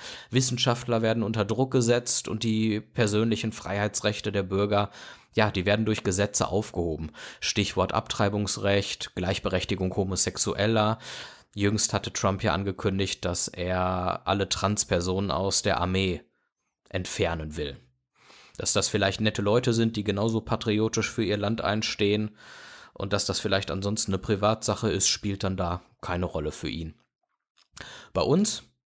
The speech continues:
in Deutschland, da gibt es Freiheitsbeschränkungen nur dort, wo die Freiheiten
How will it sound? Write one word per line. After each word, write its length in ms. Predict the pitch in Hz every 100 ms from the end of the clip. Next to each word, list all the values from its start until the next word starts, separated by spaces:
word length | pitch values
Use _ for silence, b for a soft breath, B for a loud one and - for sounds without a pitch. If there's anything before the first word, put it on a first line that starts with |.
| _ -
in 120 | 98
Deutschland, 500 | 101 151 - 160 156
da 60 | 120
gibt 180 | 131
es 100 | 127
Freiheitsbeschränkungen 1200 | - 117 123 117 113 - 104 - 107 113 107 107
nur 180 | 104 110
dort, 380 | 110 104 107 -
wo 60 |
die 120 | 101 92
Freiheiten 600 | - 95 90 90 85